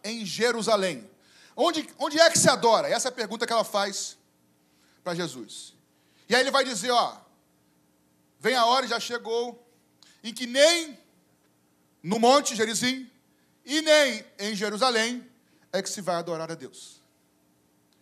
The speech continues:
Sabe por quê, irmãos? Porque Jesus, ou melhor, Deus agora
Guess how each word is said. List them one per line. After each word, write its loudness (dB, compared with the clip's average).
Sabe 2
por -8
quê, 6
irmãos? -10
Porque -2
Jesus, -4
ou -10
melhor, -2
Deus 0
agora -10